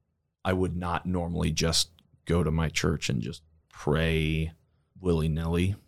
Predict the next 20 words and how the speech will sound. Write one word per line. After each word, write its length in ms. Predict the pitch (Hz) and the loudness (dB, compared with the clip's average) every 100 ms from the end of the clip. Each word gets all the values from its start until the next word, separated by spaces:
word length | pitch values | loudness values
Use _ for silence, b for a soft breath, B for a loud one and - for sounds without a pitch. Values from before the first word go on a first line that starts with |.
| _ _ _ | _ _ _
I 80 | 87 | -6
would 120 | 85 | -2
not 180 | 85 80 | -2 -2
just 200 | - - | -2 -2
go 100 | - | 0
to 160 | 82 80 | 0 -2
my 120 | 82 82 | -4 -4
church 280 | 85 82 | -2 -2
and 120 | 80 80 | -2 -4
pray 360 | 80 78 80 - _ _ _ _ _ | -4 -2 -2 -4 _ _ _ _ _
like 280 | 87 80 78 | -6 -4 -2
that. 320 | 76 71 - - _ | -2 -2 -4 -8 _
You 160 | 87 73 | -16 -14
know, 100 | 71 | -6
it 60 | |
was, 160 | 85 - | -2 0
it 60 | 87 | 2
was 120 | 82 | 2
a 60 | |
different, 420 | 80 78 - 73 | 0 -2 -2 -4